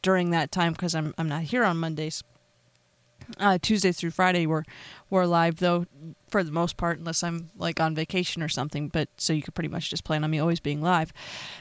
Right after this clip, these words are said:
And, uh, <laughs> so I, I try not to think about what I'm gonna talk about on Thursdays, on Mondays. But once Tuesday rolls around,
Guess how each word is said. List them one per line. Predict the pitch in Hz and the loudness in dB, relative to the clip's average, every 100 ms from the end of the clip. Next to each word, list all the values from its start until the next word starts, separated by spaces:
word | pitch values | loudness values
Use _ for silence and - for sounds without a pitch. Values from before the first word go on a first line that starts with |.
| - | 2
And, | 254 247 226 214 | 6 8 8 6
uh, | 220 202 190 - _ _ - | 8 10 8 4 _ _ -4
<laughs> | 226 - 240 - - 214 - - - - 254 233 | -2 4 4 4 4 4 4 2 -8 -12 -12 -2
so | 240 | 6
I, | 294 262 | 6 8
I | 269 | 6
try | - 339 330 | 8 6 6
not | 302 302 294 | 6 4 2
to | 254 | 0
think | 294 285 | 0 2
about | 214 196 190 196 _ - - - _ - - _ _ _ | 4 6 6 2 _ -20 -20 -20 _ -20 -20 _ _ _
what | 208 233 | 2 4
I'm | 226 | 6
gonna | 208 | 2
talk | 226 202 | 2 0
about | 202 180 | 2 2
on | 180 | 2
Thursdays, | 233 247 190 170 175 - | 0 0 2 2 0 0
on | 190 | 2
Mondays. | 254 349 180 - - 180 | 4 2 0 -8 -14 -2
But | 208 | 4
once | 294 359 | 4 2
Tuesday | - 381 381 247 | 0 0 2 2
rolls | 220 208 180 | 2 2 2
around, | 170 151 143 175 | 0 0 0 0